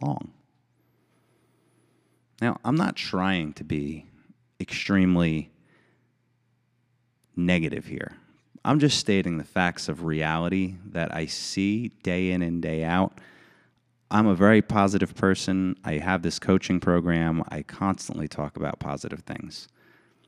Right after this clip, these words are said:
So this, for this to upset me this much at this point in my life, after I've lived here my entire life, I, you know, I,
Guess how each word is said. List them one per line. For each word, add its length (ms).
So 320
this, 340
for 220
this 240
to 160
upset 400
me 160
this 240
much 480
at 140
this 160
point 340
in 60
my 200
life, 500
after 300
I've 140
lived 280
here 180
my 160
entire 440
life, 420
I, 120
you 100
know, 300
I, 120